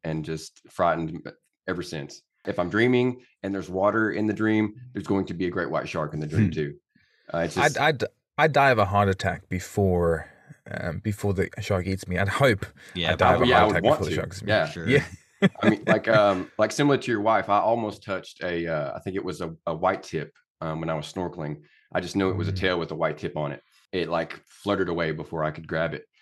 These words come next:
Speaker 1: So that was a-, about the closest I came physically. Um, nothing, you know, to write home about though, and nothing that, nothing quite as crazy as it. So, so you s-, did you see it happen? Like, did you see her disappear?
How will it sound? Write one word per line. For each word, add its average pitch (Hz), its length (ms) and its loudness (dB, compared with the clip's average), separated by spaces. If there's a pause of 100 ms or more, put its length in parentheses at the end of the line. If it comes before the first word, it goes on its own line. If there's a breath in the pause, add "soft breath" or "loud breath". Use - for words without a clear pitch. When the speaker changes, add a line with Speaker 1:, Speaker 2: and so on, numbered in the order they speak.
(100)
Speaker 1:
So 104 300 0
that 110 120 2
was 98 140 0
a-, 92 240 -2
about 95 380 2
the 95 80 -8
closest 92 440 -8
I 85 100 0
came 85 340 -4
physically. 78 560 -6 (320)
Um, 87 220 -2
nothing, 95 420 0
you 87 80 -4
know, 80 320 -4 (160)
to 80 100 -6
write 78 200 0
home 82 180 -4
about 73 320 -4
though, 76 220 -8 (420)
and 82 160 -2
nothing 85 460 0
that, 78 300 -2
nothing 78 440 -6
quite 80 180 0
as 78 80 -4
crazy 80 320 -4
as 76 100 -8
it. - 100 -12
So, 135 340 0 (360 loud breath)
so - 180 -4
you 139 160 2
s-, - 180 -8 (120)
did 120 160 0
you 123 60 0
see 123 320 0
it - 100 0
happen? 127 380 0
Like, 104 120 -2
did 98 100 -6
you 98 60 -8
see 113 180 -2
her 110 100 0
disappear? 104 600 -4